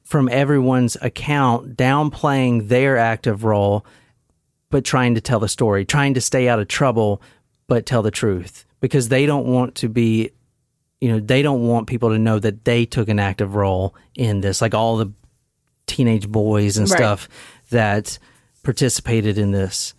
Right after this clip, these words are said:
Speaker 1: So you have a lot of people corroborating and getting the story out there accurately,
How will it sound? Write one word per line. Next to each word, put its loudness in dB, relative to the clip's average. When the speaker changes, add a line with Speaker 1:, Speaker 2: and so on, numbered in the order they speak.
Speaker 1:
So 0
you 0
have 2
a 2
lot 2
of -2
people -2
corroborating 0
and 0
getting 2
the 0
story 0
out 0
there -2
accurately, -2